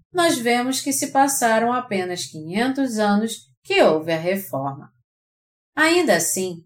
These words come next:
mesmo que já tivesse passado quinhentos ou mil anos, as pessoas ainda não conhecem a verdade do Evangelho da Água e do Espírito.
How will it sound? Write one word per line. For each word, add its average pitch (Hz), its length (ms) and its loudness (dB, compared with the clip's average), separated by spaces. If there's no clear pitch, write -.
mesmo 370 360 2
que 277 120 -4
já 247 160 0
tivesse 233 580 2
passado 190 580 0
quinhentos 156 720 -4
ou 143 160 -10
mil 262 300 2
anos, 220 380 2
as 339 140 0
pessoas 254 680 0
ainda 240 400 2
não 240 200 -4
conhecem 208 580 0
a 214 100 0
verdade 185 540 -2
do 175 80 -8
Evangelho 214 680 0
da 302 180 6
Água 165 280 0
e 170 60 -8
do 170 120 -6
Espírito. 151 580 -6